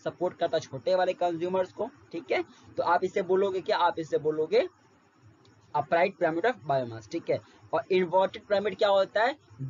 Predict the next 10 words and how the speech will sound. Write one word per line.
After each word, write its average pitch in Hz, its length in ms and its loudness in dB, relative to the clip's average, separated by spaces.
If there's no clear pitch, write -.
जब, 214 280 2
जब 214 320 0
छोट-, 208 360 -2
जो 180 140 0
आपके - 360 0
smaller 208 520 2
weight 220 200 2
के 220 120 -2
प्रोड्यूसर्स - 720 -8
हैं, 104 200 -12